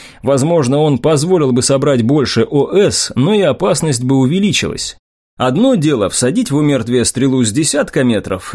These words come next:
и другое лезть в упор с мечом, или пытаться поразить сердце скелету.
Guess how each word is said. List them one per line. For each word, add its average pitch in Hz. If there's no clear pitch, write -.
и 226
другое 226
лезть 165
в 131
упор 127
с -
мечом, 113
или 185
пытаться 156
поразить 127
сердце 113
скелету. 117